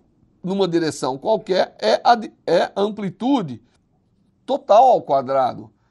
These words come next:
da radiação. E que nós sabemos que o barra, não é isso, está relacionado com, é, a amplitude através dessa expressão.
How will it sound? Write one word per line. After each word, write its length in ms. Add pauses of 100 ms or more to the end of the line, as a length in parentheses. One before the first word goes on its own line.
(560)
da 120
radiação. 640 (1500)
E 100
que 200
nós 280
sabemos 640
que 380 (440)
o 140
barra, 480 (1040)
não 80
é 40
isso, 240
está 180
relacionado 1000
com, 480 (1300)
é, 460 (180)
a 100
amplitude 1080 (1000)
através 640
dessa 260
expressão. 520